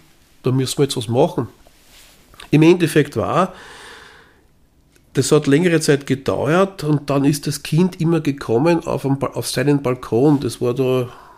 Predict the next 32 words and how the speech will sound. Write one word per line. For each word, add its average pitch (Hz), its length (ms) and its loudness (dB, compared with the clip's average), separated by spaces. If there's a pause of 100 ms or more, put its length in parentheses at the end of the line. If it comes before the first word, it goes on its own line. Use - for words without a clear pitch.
(200)
eh 139 200 2
in, 123 200 0
im 120 160 -4
Zentrum 139 340 -2
von 123 200 -2
Wien 151 260 0
und 151 160 -2
der 127 140 -2
hat 131 140 -6
da 117 40 -2
ein 117 200 -8
Haus 120 260 -4
gehabt, - 320 -4 (260)
also 110 220 -10
mit 117 160 -4
einem 120 100 -6
Balkon. 143 540 -2 (420)
Und 139 200 -4
da 127 100 2
hat 131 200 -2
er 170 60 2
dem, 143 260 0 (280)
dem 120 180 -2
Kind 170 440 -2
immer 156 180 2
hingestellt, 156 560 -2
was - 220 -4
zum 143 160 -4
Essen 139 320 -4
und 151 100 -2
zum 147 200 -4
Trinken 143 500 0